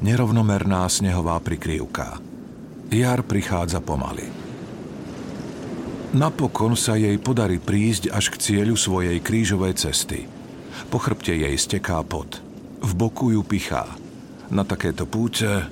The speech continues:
je už pristará. Masívny kríž s umierajúcim Ježišom sa týči k tmavnúcej oblohe. Po stranách sú menšie kríže s lotrami. Mária si kľakne do vlhkého lístia. Zopne ruky k modlitbe.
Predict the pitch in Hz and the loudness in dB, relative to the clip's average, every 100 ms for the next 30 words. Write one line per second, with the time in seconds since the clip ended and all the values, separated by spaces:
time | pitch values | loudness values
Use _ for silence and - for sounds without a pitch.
0 | - 113 98 80 - 78 80 - 78 71 | -2 2 2 2 0 -2 -2 0 -2 -4
1 | - - - - - - - - - - | -6 -8 -12 -14 -14 -14 -14 -14 -14 -14
2 | - - - - - 104 104 110 98 98 | -14 -14 -14 -10 -2 2 4 4 4 2
3 | - 113 120 120 113 110 113 110 98 92 | 2 4 4 4 4 4 4 4 4 4
4 | 90 - 90 98 104 104 - 95 95 - | 2 2 2 4 4 2 2 2 2 -2
5 | - - - 87 107 113 127 101 107 113 | -8 -2 0 2 0 2 2 2 2 2
6 | 107 113 104 110 80 85 78 - - - | 4 2 2 2 2 0 0 -2 -6 -10
7 | - - - - - - 160 151 120 98 | -12 -12 -12 -12 -10 -2 2 2 2 2
8 | 87 85 95 - 85 90 101 85 78 98 | 2 2 0 0 2 2 2 2 2 2
9 | 104 98 87 87 80 - 65 62 - - | 4 4 2 2 0 -2 -2 -4 -8 -8
10 | - - - - - 92 98 98 92 - | -8 -8 -8 -6 0 2 4 2 2 0
11 | 101 104 - 117 98 85 95 - 92 87 | 2 2 2 2 2 2 0 0 2 2
12 | 82 78 - - 73 - - - - - | 0 0 -2 -2 -6 -6 -10 -14 -14 -6
13 | - 107 233 135 113 101 117 82 90 82 | 0 2 2 4 4 4 2 2 2 2
14 | 71 62 58 55 | -2 -2 -4 -4